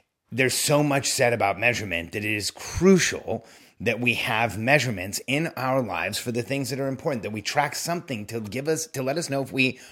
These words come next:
are moving forward, to give us perspective. And in our marriage, it can be near impossible to think of a metric. But I know one. <laughs>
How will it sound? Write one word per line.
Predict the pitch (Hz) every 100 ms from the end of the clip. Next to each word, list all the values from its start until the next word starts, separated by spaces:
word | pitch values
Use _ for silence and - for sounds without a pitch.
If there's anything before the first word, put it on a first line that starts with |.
| -
are | 120
moving | 131 143 143
forward, | - 135 127 101
to | 107 117
give | 139
us | -
perspective. | 123 - - 120 - - - _ _ - - - - 120
And | 120
in | - 127
our | 127
marriage, | 120 139 156 98 101
it | 139
can | 151 143
be | 123
near | 123 131 135 143
impossible | - 120 - - 151 165 - 95 85 92
to | 113
think | 104 120 - 113
of | 101
a |
metric. | 107 120 120 - - - _ _ _ _ _ _ _ _ _ _ _ _ _ _ _ -
But | 117
I | 147
know | 123 78
one. | 50 - - - - - -
<laughs> | 120 104